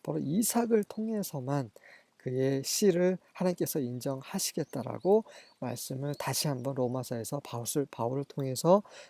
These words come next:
예, 말씀을 하고 계십니다. 음. 자, 우리는 하나님의 아들, 즉 예수 그리스도로 인해서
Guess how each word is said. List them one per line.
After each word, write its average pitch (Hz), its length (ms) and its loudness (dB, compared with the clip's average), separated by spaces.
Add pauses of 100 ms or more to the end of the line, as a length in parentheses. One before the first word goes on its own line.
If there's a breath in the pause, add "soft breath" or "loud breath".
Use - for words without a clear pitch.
(160 loud breath)
예, 107 360 -10 (100)
말씀을 120 560 -8
하고 139 240 -6
계십니다. 110 640 -12 (800 loud breath)
음. 107 200 -14 (1700)
자, - 320 -12 (1800 loud breath)
우리는 196 420 10
하나님의 190 1000 4 (140)
아들, 131 380 0 (1300)
즉 - 240 2 (680)
예수 170 500 8
그리스도로 190 1000 2
인해서 160 680 2